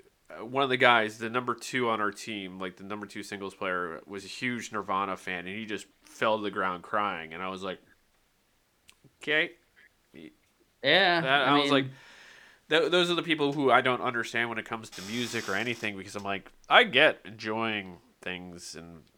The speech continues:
Speaker 1: you know, how they
Speaker 2: Yeah,
Speaker 1: have an
Speaker 2: I mean,
Speaker 1: effect
Speaker 2: it's,
Speaker 1: on you.
Speaker 2: it's,
Speaker 1: But
Speaker 2: I mean, I, I, you know, I mean, it's not a terribly dissimilar, um, fandom than, like, the Swiftie. You know,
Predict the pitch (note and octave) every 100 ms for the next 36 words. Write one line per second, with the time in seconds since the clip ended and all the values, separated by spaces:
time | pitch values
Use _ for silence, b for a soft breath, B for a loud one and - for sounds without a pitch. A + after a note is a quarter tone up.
0 | - A2+ F#2+ F2 A2 F#3 F#3 D3+ D3 D#3+
1 | D#3+ D3+ B2 D3 F#3 - C3 D#3+ - _
2 | _ _ _ - F2+ D#2 D#3+ D#3+ D#3 D3+
3 | D3+ D3 F#3 A3+ C#3+ C3 D3+ D3+ C#3+ C#3
4 | D#3 D3+ C3 A#2+ - A2+ G#2 G#2 G2+ G2+
5 | G#2 G2+ G2 G2 D2+ B1+ F#2+ F2+ F2 F#2+
6 | - G2 G2+ G2+ G2+ G2 F#2+ F#2 F2+ F2+
7 | - G2 - G2+ F#2+ - G2 G2+ A#2+ G#2+